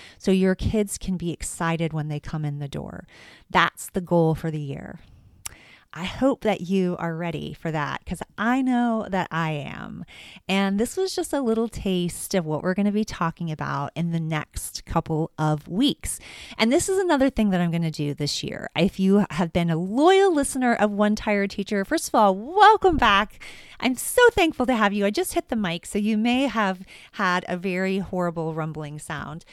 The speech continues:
But, um, I, I know that I've been off for a couple of months, and it's been a, it's been a crazy time, and I didn't actually get as much rest as I had hoped.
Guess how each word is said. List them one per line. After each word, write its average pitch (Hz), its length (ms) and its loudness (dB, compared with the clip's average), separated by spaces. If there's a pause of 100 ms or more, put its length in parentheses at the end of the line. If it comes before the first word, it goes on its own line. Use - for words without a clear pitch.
(300)
But, 196 280 4
um, 180 280 -2 (120)
I, 202 420 0 (100)
I 196 140 0
know 226 220 4
that 320 100 4
I've 294 140 4
been 233 220 -2
off 170 280 2
for 180 320 -4
a 165 60 0
couple 202 340 -4
of 220 160 -2
months, 143 580 -8
and 160 800 -6
it's - 260 -6
been 196 240 0
a, 247 140 0 (360)
it's 202 200 2
been 196 180 2
a 247 80 0
crazy 214 460 2
time, 147 680 -4
and 170 500 -2
I 170 60 -4
didn't 202 400 -2
actually 190 320 0
get 190 140 -2
as 190 160 -4
much - 320 -8 (100)
rest 156 340 -6
as 170 140 -6
I 160 120 -2
had 175 160 -8
hoped. 160 320 0